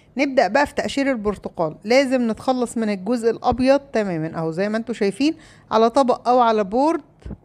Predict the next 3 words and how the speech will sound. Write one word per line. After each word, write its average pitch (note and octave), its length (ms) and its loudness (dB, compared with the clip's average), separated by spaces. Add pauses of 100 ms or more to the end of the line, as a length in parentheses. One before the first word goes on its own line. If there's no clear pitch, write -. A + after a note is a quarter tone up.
(380)
ب-، B3 760 0 (280)
بسكين A#3 840 -2 (360)
حاد، C4 560 2